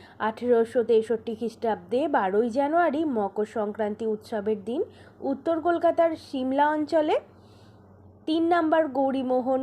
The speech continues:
মুখোপাধ্যায় স্ট্রিটে তিনি জন্মগ্রহণ করেন। তার পিতা বিশ্বনাথ দত্ত কলকাতার উচ্চ আদালতের একজন আইনজীবী ছিলেন। বিবেকানন্দ একটি প্রথাগত বাঙালি কায়স্থ সম্প্রদায়ের অন্তর্ভুক্ত ছিলেন,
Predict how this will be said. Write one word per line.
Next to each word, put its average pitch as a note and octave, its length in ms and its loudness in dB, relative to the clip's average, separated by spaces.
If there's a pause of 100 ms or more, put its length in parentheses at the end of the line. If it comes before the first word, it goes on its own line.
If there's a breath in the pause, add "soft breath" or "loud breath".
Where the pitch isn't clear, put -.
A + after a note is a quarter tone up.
মুখোপাধ্যায় A3+ 680 -2
স্ট্রিটে A#3+ 400 -6 (220)
তিনি G#3 240 -2
জন্মগ্রহণ G3 720 -4
করেন। F#3+ 320 -4 (440 loud breath)
তার C4+ 240 4
পিতা A#3+ 360 0
বিশ্বনাথ A#3 600 -2
দত্ত G3+ 300 -2 (240)
কলকাতার G#3+ 540 0 (120)
উচ্চ A3 260 -8
আদালতের D#4 640 2
একজন A3 340 -4 (100)
আইনজীবী G#3+ 560 -4
ছিলেন। G3 260 -6 (680 loud breath)
বিবেকানন্দ E4 560 0 (160)
একটি F4 180 -2 (120)
প্রথাগত A#3+ 560 2 (120)
বাঙালি G#3+ 420 2
কায়স্থ G3 360 -2 (140)
সম্প্রদায়ের G3 720 -2 (320 loud breath)
অন্তর্ভুক্ত A#3 640 0
ছিলেন, G3 360 -6